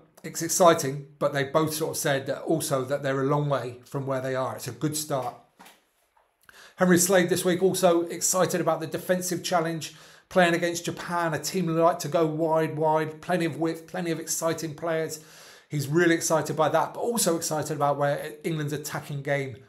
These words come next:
might go. Having really focused on it halfway through the Six Nations,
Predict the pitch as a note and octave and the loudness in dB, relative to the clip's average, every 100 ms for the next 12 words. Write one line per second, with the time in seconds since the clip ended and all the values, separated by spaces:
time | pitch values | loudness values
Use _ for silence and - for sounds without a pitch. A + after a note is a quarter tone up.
0 | _ D3 D3 D3 E3 C#3+ C3 A2 - _ | _ 0 0 0 0 2 0 -6 -16 _
1 | E3 D3 D3 D#3 E3 D#3 E3+ D#3+ D#3+ - | -4 -2 0 4 4 4 0 0 -4 -2
2 | D#3 D3 C#3 - E3 D3+ E3 E3 D#3 C#3+ | -2 -2 -6 -2 0 0 -2 -2 -4 -2
3 | E3 D#3+ D#3+ D#3 D#3 C#3+ B2 - | -6 -6 -4 -4 -4 -8 -8 -12